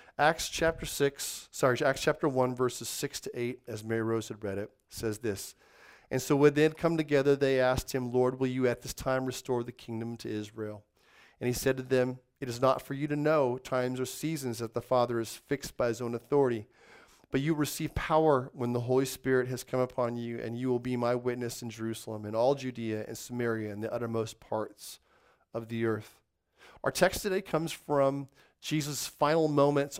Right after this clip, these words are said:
on planet Earth. He's already done his ministry. He's already died. He's already risen from the grave. And now he's walked with his disciples and those who had followed him,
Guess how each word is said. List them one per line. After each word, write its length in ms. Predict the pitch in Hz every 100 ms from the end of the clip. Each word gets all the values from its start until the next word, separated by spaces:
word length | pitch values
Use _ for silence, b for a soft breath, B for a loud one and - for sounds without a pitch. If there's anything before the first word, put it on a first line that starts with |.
| -
on 220 | 117 127
planet 380 | - 127 120 107
Earth. 340 | 87 - - - _ _ b b
He's 240 | b 147 135
already 200 | 151 170
done 100 | 170
his 160 | 170
ministry. 400 | 156 143 - 147
He's 260 | 131 139 127
already 220 | 135 156 143 127 _ _
died. 400 | - 117 104 117
He's 140 | 147 143
already 160 | 139
risen 540 | 120 127 139 160 185 190 _
from 140 | - 143
the 80 | 151
grave. 480 | 123 107 110 117 _ B B B B B
And 160 | - 143
now 440 | 160 151 139 151 - _ _ _ _ _ _ _
he's 200 | - 135
walked 320 | 120 131 127 -
with 120 | 156
his 160 | 160
disciples 580 | 143 160 147 135 143 131
and 80 | 127
those 180 | 131 135
who 60 |
had 100 | 143
followed 300 | - 123 120
him, 320 | 113 113 117